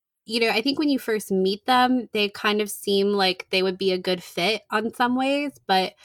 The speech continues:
as you go through the story and, and kind of Comac's past and the grief that he's harboring himself, that's still very much a part of him, to where they both end up at the end of the book, it's like,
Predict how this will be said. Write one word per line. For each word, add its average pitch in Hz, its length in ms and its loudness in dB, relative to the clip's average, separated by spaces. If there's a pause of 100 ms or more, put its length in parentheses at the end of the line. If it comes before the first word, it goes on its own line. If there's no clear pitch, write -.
(180)
as 208 200 0
you 214 80 -2
go 233 240 0
through 233 180 -4
the 202 100 -4
story 196 500 -2
and, 175 220 -4
and 185 160 -2
kind 202 160 -2
of 185 120 -6
Comac's 196 480 -2
past 165 420 -2
and 170 320 -4 (200)
the 196 100 2
grief 214 240 2
that 175 200 -6
he's 240 220 0
harboring 165 600 -4
himself, 185 600 2
that's 170 220 -6
still 196 180 2
very 185 220 2
much 175 240 -2
a - 20 -14
part 196 300 -2
of 190 140 -2
him, 170 360 -6 (360)
to 190 260 2
where 185 220 0
they 180 120 0
both 180 260 0
end 175 200 0
up 165 120 -4
at 175 60 -8
the 175 100 -8
end 175 160 -2
of 165 60 -4
the 165 80 -6
book, 190 300 -2
it's - 160 -10
like, 165 200 -8